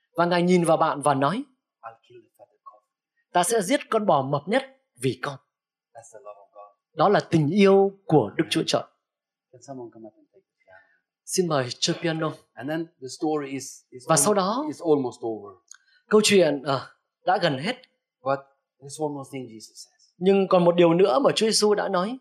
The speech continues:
Speaker 2: And that's when the feast is going on.
Speaker 1: Và đó là khi bữa tiệc đang diễn ra,
Speaker 2: The older brother comes home.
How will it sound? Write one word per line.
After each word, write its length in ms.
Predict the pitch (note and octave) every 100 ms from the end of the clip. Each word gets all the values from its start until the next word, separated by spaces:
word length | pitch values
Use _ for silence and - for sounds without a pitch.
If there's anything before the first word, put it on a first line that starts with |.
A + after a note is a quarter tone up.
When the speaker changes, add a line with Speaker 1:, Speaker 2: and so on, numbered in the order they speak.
| _
Speaker 2:
And 220 | - C3+
that's 300 | C#3+ - - _
when 120 | D3+ D#3
the 80 |
feast 340 | C#3 - F#3+ F3
is 100 | C#3
going 220 | C#3+ C3 B2+
on. 140 | B2 - - _ _ _ _ -
Speaker 1:
Và 160 | E3+
đó 120 | E3+ C4
là 120 | G3
khi 200 | - B3+
bữa 120 | C4
tiệc 300 | C4+ F#3+ -
đang 180 | A3 A#3
diễn 240 | A3 C4
ra, 140 | B3 A#3+ - _ -
Speaker 2:
The 80 | B2+ C3+
older 240 | C#3+ C3
brother 240 | B2+ C3 B2 -
comes 160 | A2 -
home. 80 | _